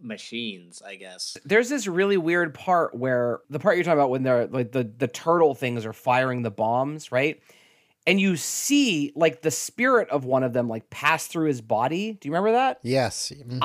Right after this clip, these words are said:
Speaker 3: Mm-hmm.
Speaker 2: have no idea what that is. I don't know why that's happening. It's so weird.
Speaker 1: But wouldn't a physical thing be passing through his body as well and killing him?
Speaker 2: It reminds me of, like, a moment from that movie Final Fantasy Spirits Within.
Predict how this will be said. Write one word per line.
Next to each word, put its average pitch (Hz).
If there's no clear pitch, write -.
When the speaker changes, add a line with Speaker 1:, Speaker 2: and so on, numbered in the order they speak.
Speaker 3:
Mm-hmm. -
Speaker 2:
have 208
no 175
idea 165
what 143
that 135
is. 101
I 147
don't 160
know 156
why 135
that's 156
happening. 208
It's 135
so 170
weird. 104
Speaker 1:
But 170
wouldn't 208
a 190
physical 202
thing 208
be 180
passing 170
through 175
his 156
body 151
as 135
well 147
and 147
killing 156
him? 285
Speaker 2:
It 202
reminds 190
me 247
of, 233
like, 165
a 151
moment 143
from 139
that 127
movie 127
Final 135
Fantasy 123
Spirits 127
Within. 135